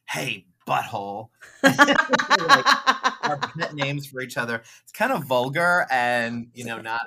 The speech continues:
Speaker 1: appropriate for this podcast, but I'm just gonna be real. That's what we called each other because <laughs> we were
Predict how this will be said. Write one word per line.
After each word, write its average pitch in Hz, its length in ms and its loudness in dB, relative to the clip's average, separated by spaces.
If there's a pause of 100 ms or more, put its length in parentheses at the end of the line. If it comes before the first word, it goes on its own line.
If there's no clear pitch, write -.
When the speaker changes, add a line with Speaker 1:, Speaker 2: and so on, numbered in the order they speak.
Speaker 1:
appropriate 123 580 -6
for 127 120 -8
this 120 200 -10
podcast, 139 760 -4
but 107 280 -10
I'm 135 160 -6
just 151 160 -12
gonna 113 180 -8
be 101 140 -14
real. 101 420 -10
That's - 360 -12 (300)
what 120 180 -12
we 113 100 -10
called 104 340 -8
each 101 160 -12
other 90 300 -10
because 92 560 -14 (420)
<laughs> 208 400 -4
we 147 80 -4
were 143 160 -4